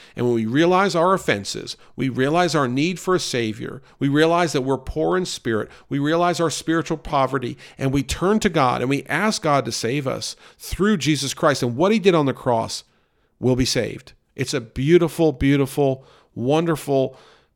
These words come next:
picture, uh, in the Bible of how to be saved,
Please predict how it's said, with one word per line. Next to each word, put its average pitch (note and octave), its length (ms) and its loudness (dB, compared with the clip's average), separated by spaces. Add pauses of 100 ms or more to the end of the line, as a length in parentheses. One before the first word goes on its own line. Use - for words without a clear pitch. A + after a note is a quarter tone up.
picture, D3 520 0 (440)
uh, A2+ 260 -2
in E3+ 160 2
the E3 80 4
Bible B2+ 500 0
of A2+ 120 -6
how C3+ 180 0
to C3 80 0
be B2+ 100 -4
saved, A#2+ 520 -4